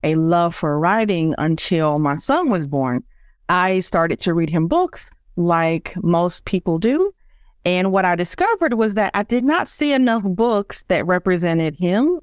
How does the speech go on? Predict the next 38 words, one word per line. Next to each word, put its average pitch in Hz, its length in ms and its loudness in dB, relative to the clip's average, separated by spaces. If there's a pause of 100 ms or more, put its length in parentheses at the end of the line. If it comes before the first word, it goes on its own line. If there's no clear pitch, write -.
and 170 180 0
our 156 100 0
family. 202 520 -2 (420)
I 185 100 2
wanted 208 360 2
books 196 260 -2
about 180 420 0 (460)
little 220 280 0
Black 240 280 0
boys 240 520 0
and 170 140 0
little 226 200 0
Black 226 280 0
girls 220 520 2
and 170 120 2
their 147 120 0
families, 233 720 0 (320)
and 220 160 2
I 220 100 0
couldn't 233 380 0
find 220 520 2
those 202 280 2
exact 190 380 0
books. - 360 -2 (240)
I 180 120 2
wanted 202 320 0
to 208 80 0
see 180 440 0
pictures 208 440 0
that 156 140 0
looked 170 180 -2
like 170 160 -2
him 240 280 0 (180)
in 175 120 2
the 165 80 2
books 214 280 -2
we 175 120 2
read. 151 360 -2